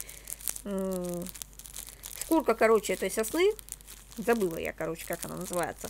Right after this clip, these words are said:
Вы мне потом в комментах напомните кто-нибудь. Она мне забралась, она потом разломилась на две шту-,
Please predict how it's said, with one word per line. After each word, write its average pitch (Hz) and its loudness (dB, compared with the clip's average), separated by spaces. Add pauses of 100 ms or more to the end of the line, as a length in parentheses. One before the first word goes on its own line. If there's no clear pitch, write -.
(280)
Вы 196 0
мне 196 0
потом 202 -2
в - -10
комментах 175 0
напомните 160 -2
кто-нибудь. - -6 (720)
Она 254 8
мне 370 8
забралась, 302 8
она 240 4
потом 214 0
разломилась 220 2
на 214 2
две 202 0
шту-, 269 -6